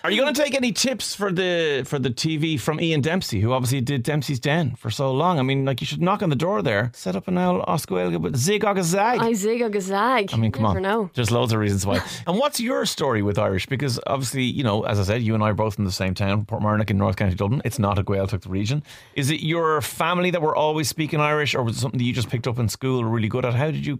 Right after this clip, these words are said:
Speaker 1: become so fluent?
Speaker 2: So I would have had Irish growing up. Both my parents, um, they're retired now, but they were primary teachers, and my mom would have been brought up with Irish. So I had Irish and English at home. Then I went to Scullin Eaney for primary school. I went to Portmarnock Community School for secondary school, but then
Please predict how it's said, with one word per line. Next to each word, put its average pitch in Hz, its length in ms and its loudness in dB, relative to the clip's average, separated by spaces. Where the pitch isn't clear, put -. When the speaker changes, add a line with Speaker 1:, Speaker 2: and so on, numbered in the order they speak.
Speaker 1:
become 123 420 -2
so 120 220 -2
fluent? 123 420 -6
Speaker 2:
So 254 440 2
I 240 200 2
would 294 120 2
have 285 60 0
had 240 160 2
Irish 208 300 2
growing 190 240 2
up. - 120 -2
Both 208 160 2
my 196 120 2
parents, 185 540 0
um, 180 360 0
they're 185 120 -6
retired 196 320 0
now, 214 160 4
but 214 80 -2
they 208 120 2
were 208 100 0
primary 208 300 2
teachers, 202 440 -2
and 190 200 0
my 185 100 2
mom 220 380 2
would 208 120 2
have 196 60 -2
been 190 120 2
brought 190 200 2
up 185 100 0
with 190 80 0
Irish. 185 220 2
So 214 80 2
I 208 40 4
had 269 180 2
Irish 247 280 4
and 220 200 2
English 208 260 2
at 185 100 2
home. 190 260 2
Then 214 120 4
I 214 60 4
went 214 200 2
to 196 60 -4
Scullin 208 340 2
Eaney 247 260 4
for 202 100 -2
primary 262 380 2
school. 240 380 2
I - 40 -2
went 196 160 0
to 190 60 -8
Portmarnock 185 420 2
Community 254 380 2
School 226 200 -2
for 208 80 -2
secondary 226 360 -2
school, 214 220 0
but 208 160 -2
then 208 400 2